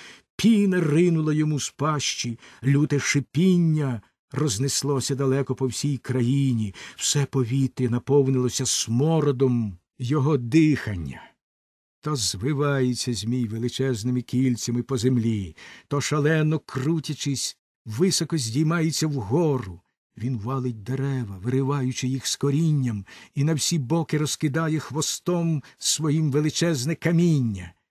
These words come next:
Він хоче схопити своєю отруйною пащею Кадма, але, прикрившись, як щитом, левовою шкурою, герой відбиває змія своїм мечем.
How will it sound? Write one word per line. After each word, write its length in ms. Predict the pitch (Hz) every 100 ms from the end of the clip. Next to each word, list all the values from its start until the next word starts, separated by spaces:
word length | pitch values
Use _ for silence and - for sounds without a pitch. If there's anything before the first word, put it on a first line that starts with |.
| _ _ _
Він 160 | 120 170
хоче 300 | - 196 202
схопити 600 | - - 190 190 202 202
своєю 440 | - 185 175 175 180
отруйною 600 | - 131 196 190 190 190
пащею 560 | 165 180 - 185 170
Кадма, 800 | - 151 196 190 160 151 120 95 - - - _
але, 600 | 135 127 147 147 147 127 _ _ -
прикрившись, 920 | 127 - - 120 143 127 - 117 131
як 140 | -
щитом, 720 | - - 131 131 131 123 110 - _
левовою 640 | 127 123 147 147 127 120 117
шкурою, 800 | - - - 202 190 165 175 165 _ _ _
герой 720 | - 127 127 175 180 165 127 -
відбиває 920 | 101 143 143 107 170 156 160 160 147
змія 540 | 117 90 131 147 127
своїм 400 | 113 - 131 127
мечем. 800 | 123 117 120 - 123 113 101 92